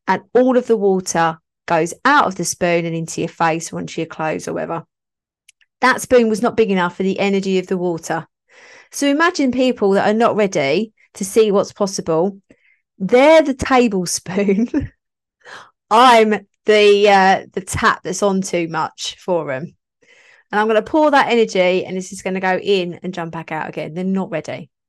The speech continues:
Not ready for that change. I sent an email out last week saying, "If, if you're not ready for this change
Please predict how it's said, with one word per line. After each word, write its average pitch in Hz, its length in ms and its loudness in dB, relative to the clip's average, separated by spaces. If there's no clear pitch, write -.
Not 262 340 2
ready 247 260 0
for 202 160 -4
that 196 200 -2
change. 170 500 -10
I 214 80 -2
sent 262 200 0
an 262 120 -2
email 233 380 0
out 180 180 2
last 185 260 -2
week 180 220 -6
saying, 165 520 -6
"If, 233 360 0
if 233 200 -4
you're 320 320 2
not 330 220 0
ready 254 220 2
for 220 140 -4
this 208 200 -4
change 180 600 0